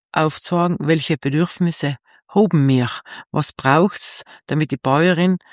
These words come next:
noch weiterhin mit Freude Bäuerin ist, damit der ländliche Raum sein Leben erhaltet. Und auch oft in der Familie ist oft wichtig aufzuzeigen, was eine Bäuerin den ganzen Tag so tut.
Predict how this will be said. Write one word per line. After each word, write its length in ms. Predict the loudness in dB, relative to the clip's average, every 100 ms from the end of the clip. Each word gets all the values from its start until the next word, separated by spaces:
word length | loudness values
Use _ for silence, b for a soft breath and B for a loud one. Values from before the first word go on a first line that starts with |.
| b -4
noch 180 | 0 2
weiterhin 560 | 2 2 0 0 0
mit 160 | 0 -4
Freude 300 | -4 -2 -2
Bäuerin 480 | -4 -2 -2 0 0
ist, 220 | 0 -2
damit 220 | -4 -2
der 80 | -2
ländliche 540 | -2 -2 -2 -2 -2
Raum 300 | -2 -2 -2 -6
sein 260 | -6 -2 0
Leben 280 | 0 -2 -2
erhaltet. 520 | -2 -2 -2 -4 -8 B B B B B
Und 220 | 0 2
auch 160 | 6 4
oft 160 | 4 0
in 100 | 0
der 80 |
Familie 420 | 0 2 4 4 2
ist 180 | 0 -4
oft 180 | -2
wichtig 320 | -2 -2 0 2
aufzuzeigen, 720 | 2 -2 -6 -2 0 0 -2 B B B B
was 160 | -2 0
eine 60 | 0
Bäuerin 500 | 2 4 2 0 -2
den 200 | -2 0
ganzen 340 | 0 0 -4
Tag 260 | -2 -2 0
so 120 | -6 0
tut. 400 | 0 0 -4